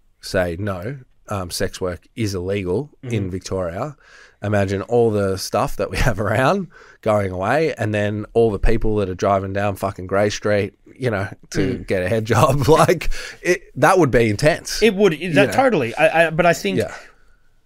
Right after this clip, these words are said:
Speaker 2: uh, us-, M-, Melbourne or Victoria has had brothels ever since I can remember.
Speaker 1: Yeah.
Speaker 2: Um, and I think that we've probably figured out a good way to do it,
Speaker 1: Yeah.
Speaker 2: which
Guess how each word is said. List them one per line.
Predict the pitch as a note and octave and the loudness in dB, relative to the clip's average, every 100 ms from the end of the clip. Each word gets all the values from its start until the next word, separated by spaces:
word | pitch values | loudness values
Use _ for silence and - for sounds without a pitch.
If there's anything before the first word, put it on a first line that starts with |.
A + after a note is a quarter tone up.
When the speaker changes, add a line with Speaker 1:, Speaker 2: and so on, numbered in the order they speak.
| - | -2
Speaker 2:
uh, | E3+ - - | -2 -2 -4
us-, | F3 - - - | -4 -4 -10 -10
M-, | D3 D3 | -8 -8
Melbourne | - D#3+ G#3 E3 C3 C3+ | -6 0 2 2 -2 -4
or | B2 A#2 | -6 -6
Victoria | B2 C3 D#3 D#3 C3+ A2 D3 - - - | -8 -6 -2 0 0 -2 -4 -6 -20 -10
has | - D3+ D3 C3+ | 0 2 2 0
had | C#3+ C3+ B2 A#2+ _ - - - | 0 0 -2 -6 _ -20 -20 -6
brothels | C#3+ C#3+ C3 A#2+ | -2 -2 -4 -4
ever | D3 | -2
since | D3+ C3 B2+ | -2 -4 -2
I | D3 | 0
can | - C#3+ A2+ | 0 -4 -6
remember. | A2 G#2+ G#2 A#2 G3+ - - G#2 | -10 -10 -8 -4 -4 -6 -12 -6
Speaker 1:
Yeah. | G#2+ - - | -6 -6 0
Speaker 2:
Um, | C3 B2+ B2 - _ | 2 0 -4 -12 _
and | C#3 C#3+ C#3 C#3 - | -2 -2 -2 -8 -4
I | C#3+ | -4
think | B2+ E3+ D#3 | -2 -2 -2
that | D3+ | -2
we've | C#3+ B2+ - | -2 -4 0
probably | E3 D3+ C#3+ C#3+ | 2 2 2 -2
figured | - D3+ C#3 | -2 -4 -2
out | B2+ | -2
a | B2 | -2
good | B2+ B2 | -6 -4
way | A#2 G#2 | -6 -6
to | |
do | G2+ D#3+ B2 | -2 0 0
it, | - - | -4 -4
Speaker 1:
Yeah. | F#2+ - | -4 -2
Speaker 2:
which | C#3 | -4